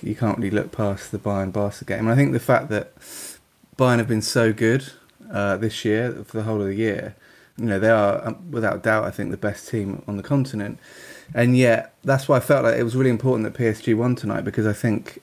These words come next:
uh, you know, that sets up what potentially is gonna be an all-time sort of classic final, potentially. You know, P S G are sort of collection of superstars against a really, really strong team. They've actually never played each other in a knockout game, which is strange. They've played a few,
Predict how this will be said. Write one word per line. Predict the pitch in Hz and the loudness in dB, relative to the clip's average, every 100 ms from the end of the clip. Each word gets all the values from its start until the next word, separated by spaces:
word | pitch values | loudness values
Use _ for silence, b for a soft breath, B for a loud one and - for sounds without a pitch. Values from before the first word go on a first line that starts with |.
| - | -2
uh, | 101 95 92 - | 0 2 0 0
you | 110 | 0
know, | 101 | 0
that | 104 113 | 0 0
sets | - 113 - - | 0 0 0 0
up | 104 - - | 0 -2 -8
what | 107 95 - _ _ | -6 -4 -6 _ _
potentially | - 110 120 107 - 104 | -12 -4 -2 -2 0 -2
is | 92 | 0
gonna | 107 98 | -2 2
be | 98 95 92 B B B - | 0 0 -6 B B B -4
an | 139 151 | 2 4
all-time | 156 143 120 107 104 | 2 2 0 0 -2
sort | - 110 | -4 -8
of | |
classic | - 120 - - | -4 -4 -4 -8
final, | - 139 110 | -2 0 0
potentially. | - - 120 - - 104 107 B B B | -4 -6 -4 -6 -8 -12 -14 B B B
You | - | -2
know, | 113 | -2
P | - 135 | 2 2
S | 120 | 2
G | - 120 | 2 2
are | 104 | 2
sort | - 110 | -2 -6
of | |
collection | - 123 - - 110 | -4 -2 -2 -4 -6
of | 98 | -6
superstars | - 117 113 - 104 95 104 | 0 0 0 -4 0 0 0
against | 104 104 - | -4 -4 -4
a | 104 | -4
really, | 107 110 104 | 0 0 0
really | 104 98 98 110 - | -2 -4 -6 -8 -16
strong | - 117 101 | -12 -8 -8
team. | 98 120 110 110 B B - | -8 -8 -8 -10 B B 0
They've | 135 | 2
actually | 202 - 160 | 2 2 4
never | 151 131 | 4 2
played | 151 147 | 2 0
each | - | -2
other | 113 | -4
in | 110 | -2
a | |
knockout | 113 139 135 104 - | 0 -2 -2 -6 -6
game, | - - 110 - | -10 -12 -16 -12
which | 107 - | -12 -10
is | 104 | -12
strange. | - 117 107 110 | -6 -6 -6 -8
They've | 110 | -10
played | - 127 | -4 -2
a | 110 | -2
few, | - 120 110 | -2 0 0